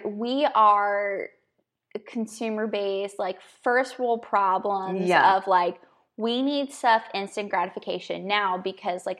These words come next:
Speaker 1: they're chasing for the next thing.
Speaker 2: Mm-hmm.
Speaker 1: We aren't. We can have a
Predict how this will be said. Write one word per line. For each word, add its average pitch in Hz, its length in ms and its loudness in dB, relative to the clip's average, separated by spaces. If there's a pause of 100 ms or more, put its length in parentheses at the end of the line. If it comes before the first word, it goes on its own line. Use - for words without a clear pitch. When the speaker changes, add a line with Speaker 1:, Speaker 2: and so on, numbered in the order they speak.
Speaker 1:
they're 220 200 2
chasing 208 520 -6
for 190 160 -6
the 180 100 -6
next 165 320 -12
thing. 170 200 -8
Speaker 2:
Mm-hmm. 190 200 -6 (120)
Speaker 1:
We 277 320 4
aren't. 202 440 4
We 294 160 0
can 339 160 0
have 202 260 0
a 147 60 -8